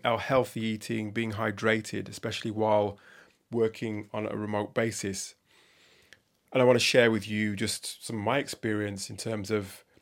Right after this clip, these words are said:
how that has impacted me and my life, how I've progressed from being somebody who perhaps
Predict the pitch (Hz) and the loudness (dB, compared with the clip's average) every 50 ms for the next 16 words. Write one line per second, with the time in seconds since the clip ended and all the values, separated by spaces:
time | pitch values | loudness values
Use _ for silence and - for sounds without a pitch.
0 | _ _ - - - 117 113 110 107 107 107 - - 110 120 113 110 117 107 113 | _ _ -6 0 2 2 4 4 2 0 -2 -4 -2 -2 0 0 0 0 -2 -4
1 | 113 104 - 120 113 - - - - 117 110 107 - 123 117 117 120 123 123 123 | -6 -6 -6 -6 -6 -6 -6 -8 -8 -8 -8 -8 -8 -6 -2 0 0 2 2 0
2 | 123 120 107 - _ - 110 104 104 107 107 110 107 107 107 110 113 110 - 120 | -2 -4 -8 -12 _ -10 -8 -4 0 0 0 2 2 2 2 2 0 -2 -4 -4
3 | 117 110 104 - 113 104 - 117 110 104 - - - 120 113 110 107 117 117 113 | -4 -4 -4 -6 -6 -4 -2 -2 -2 -2 -6 -6 -2 -2 -2 -2 -2 -4 -4 -4
4 | 107 - - 127 117 113 110 110 104 101 110 113 113 110 110 107 101 101 - - | -4 -6 -6 -6 -4 -4 -4 -4 -4 -4 -2 -2 0 0 0 -2 -4 -8 -14 -20
5 | - - - - - _ _ - 107 107 110 110 - - - - - - | -20 -20 -20 -20 -20 _ _ -12 -2 0 2 2 2 -2 -6 -12 -12 -12